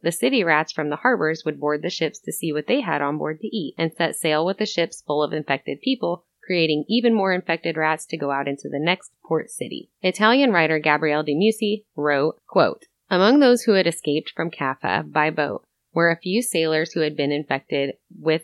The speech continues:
the poisonous disease. Some boats were bound for Genoa. Others were bound for Venice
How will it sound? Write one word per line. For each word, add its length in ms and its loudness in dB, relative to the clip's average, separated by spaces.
the 140 -4
poisonous 540 -2
disease. 560 -6
Some 300 4
boats 280 0
were 100 -2
bound 260 -2
for 100 -2
Genoa. 580 -4
Others 600 2
were 160 0
bound 280 2
for 140 -2
Venice 520 -6